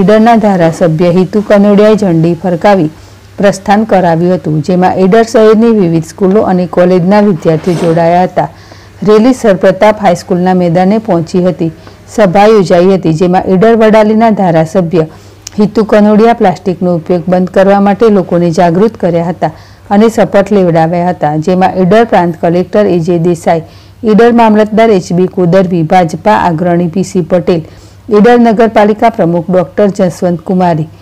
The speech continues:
ઈડર ટી ડી ઓ કે કે ચૌધરી, ઈડર નગરપાલિકા ચીફ ઓફિસર એલ બી દેસાઈ,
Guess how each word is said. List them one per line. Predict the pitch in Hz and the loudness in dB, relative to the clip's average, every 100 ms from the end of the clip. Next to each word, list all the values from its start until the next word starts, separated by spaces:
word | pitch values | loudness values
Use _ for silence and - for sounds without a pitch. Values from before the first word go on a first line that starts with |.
| - - - - | -20 -20 -20 -4
ઈડર | 220 208 247 | 0 2 2
ટી | 247 185 | 0 0
ડી | 190 | 2
ઓ | 196 | 2
કે | 196 196 | 0 -2
કે | - 180 | 0 -2
ચૌધરી, | 170 180 170 170 220 202 | 0 0 0 0 0 0
ઈડર | 180 185 | 0 0
નગરપાલિકા | 180 175 180 175 180 185 185 220 | 0 -2 -2 0 0 0 0 0
ચીફ | 220 185 - | 0 -4 -2
ઓફિસર | 170 185 165 214 | -4 -4 -2 0
એલ | 202 175 | 0 -2
બી | 165 175 | -2 -2
દેસાઈ, | 175 175 185 175 | 0 -2 -2 -4